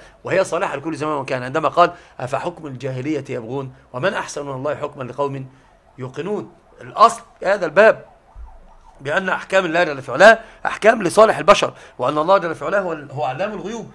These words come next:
هو الذي يعلم ما يصلح، ما يصلح الناس وما وما يفسد عليه الناس،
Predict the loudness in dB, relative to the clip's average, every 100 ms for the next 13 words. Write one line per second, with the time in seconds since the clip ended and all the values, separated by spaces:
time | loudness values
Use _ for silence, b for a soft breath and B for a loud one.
0 | b b -6 -4 -4 -6 -2 -4 -4 -6
1 | -6 -6 -8 -4 -6 -6 -10 -6 -6 -2
2 | -2 -2 -4 B B 0 2 4 2 -2
3 | -4 -2 0 -2 -4 -6 -2 0 -2